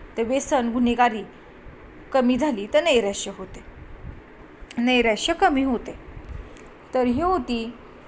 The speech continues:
मंत्रांची वैज्ञानिक विश्लेषणाची माहिती. मी तुम्हाला थोडक्यात सांगितली. व्हिडिओ आवडल्यास लाईक, शेअर आणि सबस्क्राईब करा. तोपर्यंत तुम्हा सर्वांना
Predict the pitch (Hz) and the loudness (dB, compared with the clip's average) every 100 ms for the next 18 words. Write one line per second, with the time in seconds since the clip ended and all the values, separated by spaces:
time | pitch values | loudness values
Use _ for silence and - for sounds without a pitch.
0 | - - - 269 254 285 285 262 240 226 | -20 -14 0 0 4 4 2 0 0 2
1 | 262 233 247 247 254 269 233 233 240 214 | 2 2 0 0 -4 -6 -4 -4 -4 -4
2 | - 320 302 208 - - - - - - | -6 -4 -4 -6 -10 -14 -12 -14 -14 -18
3 | - - - - - - - - - - | -18 -18 -16 -16 -16 -16 -18 -18 -18 -20
4 | - 254 277 277 226 240 - 294 247 233 | -6 -4 0 0 2 0 2 2 2 0
5 | 240 294 240 190 180 170 - - - - | -2 -2 -2 -2 -6 -8 -12 -12 -12 -8
6 | - 240 233 - 262 294 233 - - 233 | -4 0 2 4 4 4 0 -2 -8 0
7 | 226 214 - 277 202 208 285 294 - - | 0 0 -2 -2 0 -2 -2 -2 -4 -8
8 | 190 - 226 180 - - - - - 233 | -10 -10 -14 -14 -16 -18 -20 -10 -4 -2
9 | 220 226 220 233 220 214 247 262 254 196 | -2 -2 -2 0 0 0 0 0 -2 -4